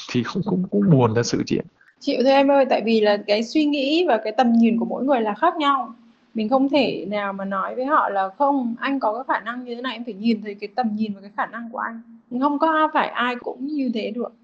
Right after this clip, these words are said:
Speaker 2: Cái mong
Speaker 1: Dạ.
Speaker 2: muốn của mình là một cái chuyện, nhưng mà cái tầm nhìn và cái suy nghĩ của người ta nó chỉ đến thế thôi.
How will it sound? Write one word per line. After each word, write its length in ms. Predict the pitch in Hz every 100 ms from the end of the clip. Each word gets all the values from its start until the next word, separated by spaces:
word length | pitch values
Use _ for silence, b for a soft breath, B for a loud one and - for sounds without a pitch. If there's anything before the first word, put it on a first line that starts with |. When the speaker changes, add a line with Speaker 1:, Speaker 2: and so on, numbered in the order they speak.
| _
Speaker 2:
Cái 80 | 226
mong 140 | 277
Speaker 1:
Dạ. 60 | 302
Speaker 2:
muốn 200 | 247 240
của 80 | 269
mình 160 | 214
là 120 | 208 202
một 100 | 202
cái 80 | 202
chuyện, 300 | 311 - -
nhưng 160 | 233 240
mà 100 | 233
cái 120 | 247
tầm 180 | 277 233
nhìn 240 | 226 233
và 120 | 220 214
cái 80 | 220
suy 140 | 285
nghĩ 180 | 269 277
của 60 |
người 100 | 269
ta 120 | 214 233
nó 160 | 220 226
chỉ 160 | 254
đến 160 | 180 190
thế 280 | 226 208 208
thôi. 140 | 262